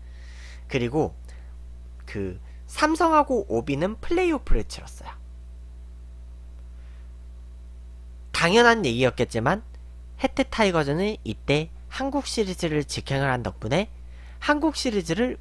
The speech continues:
우승을 했어요. 음. 그 천구백팔십육 년, 아니, 천구백팔십칠 년하고 천구백팔십팔 년은 그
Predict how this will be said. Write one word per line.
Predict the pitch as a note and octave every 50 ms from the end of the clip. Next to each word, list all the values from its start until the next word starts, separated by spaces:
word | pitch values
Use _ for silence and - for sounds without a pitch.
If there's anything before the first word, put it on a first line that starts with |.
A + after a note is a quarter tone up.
| -
우승을 | - B2 - - A3 E3+ B2+
했어요. | A2 - - - D#2+ D2 - - - - - - - - - - - - - - - - - - - - - - - - - - - - - - - - - - - - - - - - - - - - - - - - - - - - - - - - - - - - -
음. | G2+ F#2+ - - - - - - - - - - - - - - -
그 | C#3+ D3+ D#3 -
천구백팔십육 | - C#4+ D#4 D4+ E4+ D#4+ D4+ C#4+ - C#4 B3+ - - C4 A#3+ A3+ G#3+
년, | G#3 G3+ G3 G3 - - - - -
아니, | - - A#3+ A2+
천구백팔십칠 | - - C4 C#4+ C4+ B3+ B3 - B3 A#3+ - A#3+ - - B3+ B3+
년하고 | A#3+ A3+ A3 G#3+ G3+ F#3 F#3 F3+
천구백팔십팔 | - A#3+ A#3+ A#3+ A#3 A3 - - A3+ - - - - - B3+ B3+
년은 | A#3 D#3+ D#3 G3 G3 G#3+ - - - - - - - - - - - - - - - - - -
그 | - - A#2 A2 G#2+ G#2+ G#2 G2+